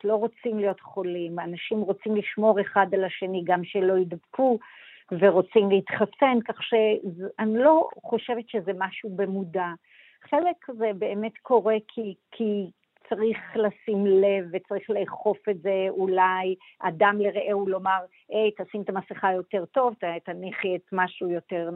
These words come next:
נכון", וכל מיני דברים כאלה. ומצד שני, יש התעייפות, ואפשר גם להבין, כולנו עייפנו מהווירוס, אבל צריך לשנס מותניים, להתחסן,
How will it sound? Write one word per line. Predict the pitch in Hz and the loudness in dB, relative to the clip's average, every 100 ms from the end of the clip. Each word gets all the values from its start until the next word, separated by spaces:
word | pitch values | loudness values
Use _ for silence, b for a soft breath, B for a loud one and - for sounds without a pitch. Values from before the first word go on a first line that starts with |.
| 170 | -6
נכון", | 170 - 254 254 233 226 B B B | -8 -2 2 4 4 -2 B B B
וכל | 185 180 220 | -2 4 6
מיני | 202 196 196 | 6 4 0
דברים | 180 170 190 208 | 0 -2 0 0
כאלה. | 302 302 311 254 233 | 2 4 4 4 4
ומצד | 214 226 233 - 302 | 2 2 0 0 0
שני, | - - 320 311 339 - - | -2 -2 0 0 -2 -8 -6
יש | 220 240 - - | -2 -2 -4 -12
התעייפות, | 254 - 247 220 - 311 196 - 196 | -6 -2 -2 -4 -2 0 0 -4 -4
ואפשר | - - 392 320 | -4 0 -2 0
גם | 254 | 2
להבין, | 240 196 165 208 226 151 | 4 4 0 -6 -6 -6
כולנו | - 202 190 214 240 233 226 - | -4 2 6 6 4 2 -2 -2
עייפנו | 180 185 202 - 220 202 | -2 0 -2 -6 -8 -4
מהווירוס, | 196 180 175 170 165 151 208 208 247 - _ B B B | -4 -4 -4 -6 -6 -2 0 0 -4 -8 _ B B B
אבל | 208 | -2
צריך | 202 208 285 | -2 -4 -6
לשנס | 285 262 226 226 - | -2 -2 0 -2 -4
מותניים, | 240 233 - 196 170 165 170 190 b b _ | -6 -4 -2 -2 0 -2 -6 -10 b b _
להתחסן, | 202 220 - - 226 - - 170 170 | 2 2 0 -4 -6 -2 0 0 -2